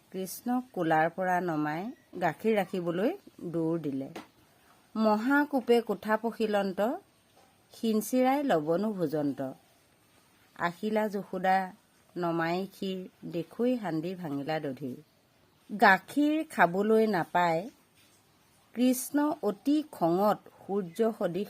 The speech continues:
ৰঙা, চকু ৰঙা হৈ পৰিছে আৰু তেওঁ, এ, কঁপিবলৈ ধৰিছে। জানিলা পুত্ৰৰ কৰ্ম গোপী,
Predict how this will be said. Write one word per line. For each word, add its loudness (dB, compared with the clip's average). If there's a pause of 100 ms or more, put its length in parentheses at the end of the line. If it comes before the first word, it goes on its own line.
ৰঙা, -2 (200)
চকু -4 (680)
ৰঙা 2
হৈ -4
পৰিছে -4
আৰু -2
তেওঁ, -2 (1120)
এ, -4 (140)
কঁপিবলৈ 0
ধৰিছে। -4 (720)
জানিলা 6
পুত্ৰৰ 0
কৰ্ম 2
গোপী, -6